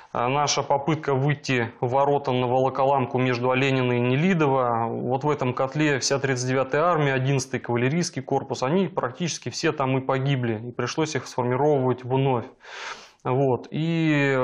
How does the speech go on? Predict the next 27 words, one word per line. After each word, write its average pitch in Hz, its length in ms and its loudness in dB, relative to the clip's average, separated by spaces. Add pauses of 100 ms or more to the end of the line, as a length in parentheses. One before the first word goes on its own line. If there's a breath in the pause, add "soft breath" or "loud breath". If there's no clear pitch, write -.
может 156 420 2
быть, 151 160 0
каких-то 147 400 -4
широкомасштабных, 143 1040 0
то 123 140 -2
есть 113 100 -2
боёв 131 640 0
типа 135 320 -2
Ржева, 120 1120 0
Прохоровки 143 640 0
и 120 40 0
так 135 240 0
далее, 123 220 0
там 117 240 -2
такого 120 400 0
не 147 240 2
было, 127 360 0 (580 loud breath)
но 156 500 2
трагических 143 960 -2 (200)
судеб, 185 600 0
там 135 600 0
просто 135 400 -2
вот 120 320 -2
весь 127 340 -2
лес, 147 260 0
все - 260 -4
болота, 123 840 0